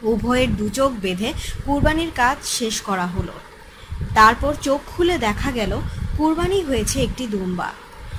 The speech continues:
মহান আল্লাহর এই নির্দেশ থেকে আমরা শিক্ষা পেলাম আমাদের প্রিয় বস্তু কুরবানি করতে হবে।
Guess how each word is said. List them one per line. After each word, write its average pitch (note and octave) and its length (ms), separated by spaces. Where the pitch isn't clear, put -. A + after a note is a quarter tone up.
মহান G#3+ 440
আল্লাহর G#3+ 500
এই C4+ 140
নির্দেশ A3+ 540
থেকে G#3 280
আমরা G#3 280
শিক্ষা - 520
পেলাম F#3+ 320
আমাদের C4+ 440
প্রিয় D4 280
বস্তু A#3+ 340
কুরবানি G#3+ 500
করতে F#3 300
হবে। F3 300